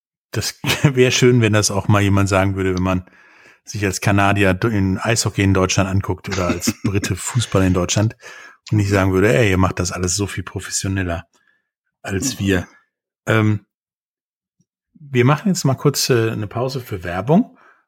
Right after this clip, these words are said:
Speaker 1: Und wenn wir
Speaker 2: Sehr
Speaker 1: dann
Speaker 2: gerne.
Speaker 1: wieder da sind, reden wir noch ein bisschen so über diesen Spirit,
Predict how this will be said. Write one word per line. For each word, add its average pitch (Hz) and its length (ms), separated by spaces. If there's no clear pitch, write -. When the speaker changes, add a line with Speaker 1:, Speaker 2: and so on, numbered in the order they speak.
Speaker 1:
Und 123 80
wenn - 20
wir 123 60
Speaker 2:
Sehr 120 80
Speaker 1:
dann 120 100
Speaker 2:
gerne. 135 120
Speaker 1:
wieder 127 100
da 117 180
sind, 120 200
reden 113 220
wir 107 80
noch 101 220
ein 110 40
bisschen 107 260
so 98 120
über 95 160
diesen 92 280
Spirit, 151 580